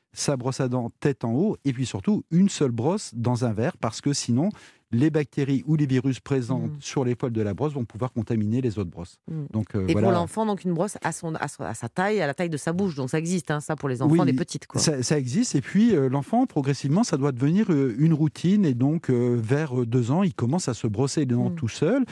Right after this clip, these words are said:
Speaker 2: Moi, elle le
Speaker 1: Et
Speaker 2: fait, mais il faut, elle a trois ans, elle fait un peu n'importe quoi. Il faut repasser derrière,
Speaker 1: Oui,
Speaker 2: quand même,
Speaker 1: bien
Speaker 2: hein.
Speaker 1: sûr. Les parents doivent toujours compléter le brossage de l'enfant. Et idéalement, c'est que les parents se brossent les dents en même temps que leurs enfants pour que ça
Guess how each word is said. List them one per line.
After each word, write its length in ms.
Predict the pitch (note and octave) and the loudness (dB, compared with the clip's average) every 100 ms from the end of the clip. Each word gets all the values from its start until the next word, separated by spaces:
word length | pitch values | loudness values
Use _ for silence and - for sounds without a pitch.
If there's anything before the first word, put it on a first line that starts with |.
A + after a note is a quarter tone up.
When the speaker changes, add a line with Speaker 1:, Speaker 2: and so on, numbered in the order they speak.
| - | -2
Speaker 2:
Moi, 140 | G3 | 0
elle 60 | G3 | 0
le 100 | D#3+ | 4
Speaker 1:
Et 40 | |
Speaker 2:
fait, 100 | D3+ | 4
mais 140 | A#3+ F3+ | 4 2
il 20 | |
faut, 260 | - E3+ D#3+ | -2 -2 -2
elle 60 | |
a 60 | D3+ | -2
trois 220 | - F3+ | -2 -2
ans, 140 | A#3+ | 0
elle 60 | G3 | -2
fait 100 | D3+ | -2
un 60 | B2+ | -4
peu 100 | C#3 | -4
n'importe 380 | C3 D3+ - | -4 -4 -4
quoi. 140 | G3+ A3 | 0 0
Il 60 | |
faut 100 | - | 0
repasser 340 | D3+ D3+ C#3+ D#3+ | -2 -2 -4 -2
derrière, 320 | G3 A3 F3+ | 0 0 2
Speaker 1:
Oui, 120 | B2+ E3 | 4 4
Speaker 2:
quand 60 | |
même, 40 | D3 | 4
Speaker 1:
bien 80 | D#3 | 2
Speaker 2:
hein. 20 | |
Speaker 1:
sûr. 340 | G3+ G3+ D3 - C3+ - | 4 2 0 -4 -16 -2
Les 260 | B2 A#2+ C#3 | 2 2 2
parents 320 | B2 D3 E3 | 0 -2 -2
doivent 280 | B2+ B2+ - | 0 -2 -4
toujours 460 | - D#3+ C#3 D#3+ - | -2 0 2 0 -2
compléter 640 | E3+ C3+ C3+ A2+ D#3 D3 | -4 -2 -2 0 0 2
le 100 | A#2+ | 0
brossage 480 | A#2 A2+ A2+ C#3 B2 | 0 -2 -2 -2 0
de 80 | A#2 | 0
l'enfant. 460 | A2+ A2 - A#3 B3+ | 0 -2 0 0 2
Et 320 | B2+ A#2+ - _ E3 | 2 0 -6 _ -2
idéalement, 540 | C#3 D3+ C#3 E3 B3 | 2 2 2 2 2
c'est 160 | - B2 | 0 -2
que 80 | |
les 60 | B2+ | -2
parents 280 | C#3+ C#3+ G#3 | -2 -2 -2
se 160 | - | 0
brossent 280 | C3 C3 D#3 | -2 -2 -2
les 100 | C#3 | -2
dents 100 | C#3 | 0
en 40 | F#3 | 0
même 200 | D3 D#3 | 0 0
temps 140 | F3+ | -4
que 100 | - | -2
leurs 200 | C#3+ A2+ | -2 -2
enfants 280 | A#2+ - F#3+ | -4 -4 -2
pour 180 | E3 B2+ | -2 -2
que 140 | C3 | -4
ça 160 | - | -2